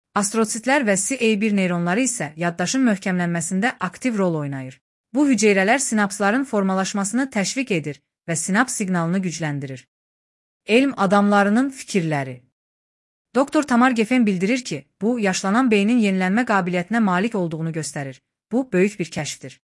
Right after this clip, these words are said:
Doktor Richard Isaacson əlavə edir ki, süper ecərlər beyinlərini hər gün məşq etdirir, müsbət düşünür və bu da onların sağlamlığını qoruyur. Northwestern Universitetinin süper aging proqramı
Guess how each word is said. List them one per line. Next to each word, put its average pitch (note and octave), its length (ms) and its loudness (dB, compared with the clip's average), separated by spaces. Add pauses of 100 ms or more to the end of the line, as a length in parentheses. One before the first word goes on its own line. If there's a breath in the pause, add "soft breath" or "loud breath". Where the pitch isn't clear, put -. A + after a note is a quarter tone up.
(180)
Doktor C#4+ 320 2
Richard B3+ 320 0 (140)
Isaacson G#3+ 420 -2
əlavə F3+ 380 0
edir A3 220 -2
ki, D3 180 -10 (100)
süper A#3+ 320 -2
ecərlər A3 480 2
beyinlərini F#3+ 480 0
hər A#3 240 0
gün G#3+ 80 2
məşq F#3+ 320 -2
etdirir, C#3 320 -12 (320)
müsbət A#3+ 360 0
düşünür F#3 360 -4
və E3 160 -4
bu A3+ 80 -2
da B3 100 0
onların F3+ 380 0
sağlamlığını E3 600 -2
qoruyur. D3 420 -6 (340)
Northwestern A#3 640 2
Universitetinin G#3+ 760 2
süper A#3 380 0
aging F#3+ 440 0
proqramı F3 520 -2